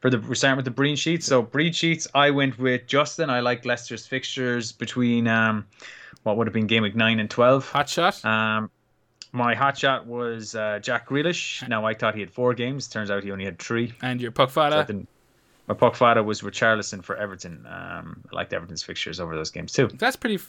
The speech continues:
Speaker 2: pretty, you know, some, like, all of those picks make sense. My Breen sheet was Guaita, my hot shot was Vardy, and my puck fada was Jesus. So when you did the maths, Seamus, you put it into a fancy machine. I don't know how they work, but you pulled out the results and, uh
Speaker 1: A Casio calculator.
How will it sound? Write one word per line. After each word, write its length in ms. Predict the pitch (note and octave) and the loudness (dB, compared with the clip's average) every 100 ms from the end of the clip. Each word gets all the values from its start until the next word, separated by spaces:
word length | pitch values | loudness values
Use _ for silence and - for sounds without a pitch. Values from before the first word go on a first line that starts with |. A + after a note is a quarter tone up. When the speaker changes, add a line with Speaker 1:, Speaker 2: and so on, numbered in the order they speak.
| C#3+ - | -20 -4
Speaker 2:
pretty, 200 | E3 C#3+ | -2 0
you 180 | B2+ C3 | 0 0
know, 120 | A#2+ C3 | -2 -6
some, 280 | - C3 B2 - - | -6 -4 -4 -6 -6
like, 200 | B2 A2 | -6 0
all 140 | C3+ | 0
of 60 | D3 | 2
those 100 | B2 | -2
picks 260 | - A#2 - | -4 -10 -10
make 160 | G#2+ - | -12 -10
sense. 260 | A2+ - - - - | -10 -12 -16 -16 -4
My 400 | C#3+ F3+ F#3+ F#3 | 0 2 0 -2
Breen 220 | D3+ D3+ C#3 | -2 -2 0
sheet 280 | C#3 C3 | 2 0
was 220 | B2+ A#2 - | 0 -4 -2
Guaita, 600 | A#2+ B2 C3 B2+ B2 A2 - - | -2 0 0 2 0 -2 -10 -8
my 80 | B2 | -4
hot 200 | B2+ D3 | 2 4
shot 200 | - B2 | 4 0
was 160 | A#2 - | -2 -2
Vardy, 460 | A2 G#2+ G#2 G#2 - - - | 0 0 -2 -10 -14 -20 -10
and 80 | A#2 | -10
my 80 | G2+ | -2
puck 240 | E3+ E3 | 0 0
fada 360 | B2+ A#2 A2 - | -2 -2 -4 -6
was 280 | A#2 G#2+ - A#2+ | -8 -8 -10 -8
Jesus. 680 | A#2+ A#2+ B2 B2+ C3 - - - - - | -4 -2 0 0 0 -6 -8 -16 -20 -12
So 380 | - - D#3+ D3+ | -4 2 4 4
when 280 | D3 C#3+ D#3 | 2 2 2
you 300 | F3+ B3+ B3+ | 4 4 6
did 160 | A3 F#3 | 6 6
the 40 | |
maths, 280 | F3+ F3+ - | 4 4 2
Seamus, 300 | C3 B2+ B2 | 0 0 -2
you 80 | C3 | 0
put 160 | F3 | 0
it 80 | D#3+ | 2
into 400 | D#3+ D#3 D#3 C#3 | 0 -2 0 0
a 20 | C3 | 0
fancy 360 | C#3+ D#3 - | 0 -2 -4
machine. 380 | D#3+ - A2+ G#2+ | -6 -6 -8 -8
I 60 | A2+ | -4
don't 180 | C3 C3 | -4 -2
know 80 | A#2+ | -4
how 140 | A2+ | -6
they 100 | G2 | -8
work, 340 | F2+ F#2 - - | -14 -18 -20 -14
but 140 | A2+ A2 | -10 -2
you 180 | C3 | -2
pulled 280 | C3 D#3+ C#3 | 0 0 4
out 140 | B2 A#2 | 2 0
the 60 | |
results 440 | A2+ A2 A2 G2+ - | -10 -8 -8 -8 -10
and, 340 | G#2+ G#2 G#2 | -10 -10 -10
uh 260 | A2+ G#2+ G#2 | -8 -6 -4
Speaker 1:
A 40 | A2+ | 2
Casio 480 | B2 A#2 - A2+ G#2+ | 4 4 4 2 4
calculator. 600 | A2+ - G#2+ F#2+ F#2+ | 2 2 -4 -4 -6